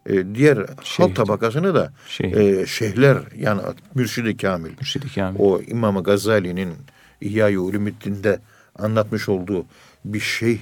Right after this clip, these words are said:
Speaker 1: şeyi vardır, standardı vardır. O şeyhleri kastediyorum ben.
Speaker 2: Evet.
Speaker 1: Yoksa yani günümüzde ben bir şeyhim deyip ortaya çıkan bu kalabalıklar kastetmiyorum.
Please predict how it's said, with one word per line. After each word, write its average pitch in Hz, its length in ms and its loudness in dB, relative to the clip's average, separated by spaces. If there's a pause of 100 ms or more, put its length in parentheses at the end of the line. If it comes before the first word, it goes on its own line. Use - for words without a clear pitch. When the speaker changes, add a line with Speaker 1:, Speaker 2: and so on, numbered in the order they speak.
Speaker 1:
şeyi 90 280 -4
vardır, 90 300 -4
standardı 104 580 0
vardır. 127 340 -2 (460)
O 135 120 4
şeyhleri 127 440 6
kastediyorum 90 640 -6
ben. 71 120 -12 (460)
Speaker 2:
Evet. 90 240 -2
Speaker 1:
Yoksa 101 400 2 (380)
yani 101 260 2 (440)
günümüzde 101 560 0 (840)
ben 98 640 0
bir - 40 -8
şeyhim 107 440 -2
deyip 98 200 -2
ortaya 104 300 -2
çıkan 92 300 -6 (540)
bu 107 180 0
kalabalıklar 104 680 0
kastetmiyorum. 82 720 -4